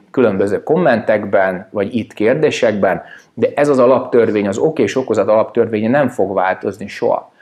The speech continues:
Az emberi tudattól fog függeni ez a gép, mindaddig, amíg az emberi tudat le nem gyárt egy olyan helyzetet, hogy szándékosan megengedve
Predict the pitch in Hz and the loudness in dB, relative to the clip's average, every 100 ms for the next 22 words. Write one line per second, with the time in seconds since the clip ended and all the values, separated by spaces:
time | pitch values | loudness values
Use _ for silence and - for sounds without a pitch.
0 | - - 123 208 170 127 104 151 123 110 | -16 -2 2 4 4 2 0 -2 2 0
1 | - - 113 113 - 117 113 - 120 113 | 0 0 0 0 -2 -2 -4 -4 -4 0
2 | 113 101 98 98 95 90 107 180 - - | 0 0 -2 -4 -4 -2 0 0 -2 -10
3 | - 120 135 180 180 196 208 196 - - | -4 0 2 2 2 0 0 -2 -10 -12
4 | - 131 123 120 185 185 139 135 131 117 | -2 2 4 4 4 4 2 2 2 4
5 | 156 170 139 117 107 104 123 113 131 95 | 2 4 2 2 0 0 0 2 4 2
6 | 87 85 85 120 180 208 - - _ _ | 0 -4 0 2 2 0 -4 -16 _ _
7 | _ _ _ - 107 - - 208 233 220 | _ _ _ -6 -6 -6 -2 0 2 4
8 | 180 - 139 - 123 113 107 98 _ - | 2 2 -2 0 2 2 0 -6 _ -4
9 | 107 165 160 160 139 123 113 104 101 92 | 0 2 2 2 2 2 2 0 0 2